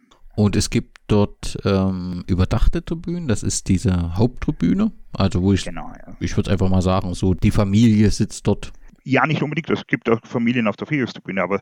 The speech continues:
Speaker 2: äh, so die Älteren oder die mit der Friedhofstribüne jetzt nicht wahnsinnig viel anfangen können, auch die gibt es natürlich, ähm, die sitzen dort, ja. Und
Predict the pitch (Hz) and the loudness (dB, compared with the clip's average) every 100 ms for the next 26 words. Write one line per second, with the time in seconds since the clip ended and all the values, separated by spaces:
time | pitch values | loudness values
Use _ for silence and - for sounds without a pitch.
0 | - - - 95 92 92 95 - 98 98 | -6 -20 -8 -2 0 -2 -4 -12 -10 -10
1 | - 90 87 _ _ _ _ _ _ 98 | -6 -8 -8 _ _ _ _ _ _ -6
2 | 98 - 101 95 98 98 95 95 95 - | -6 -2 0 2 2 -2 -6 -8 -8 -8
3 | 104 104 110 98 - - 101 95 - 104 | -6 -2 -2 -2 -8 -8 -4 -4 -6 -10
4 | - 92 104 90 - 101 104 117 107 104 | -8 -8 -8 -12 -12 -8 -6 -2 -2 -2
5 | - 98 95 92 - 107 117 110 104 107 | -4 -4 -4 -8 -10 -12 -8 -6 -6 -6
6 | - 95 98 98 - - - - 98 92 | -6 -4 -4 -6 -14 -20 -20 -8 -4 -4
7 | 92 95 95 92 - _ _ _ _ _ | -4 -6 -10 -12 -16 _ _ _ _ _
8 | 123 - - - - - - - - - | -4 -4 -2 -4 -6 -10 -16 -16 -18 -20
9 | _ 98 95 104 98 | _ -10 -10 -14 -20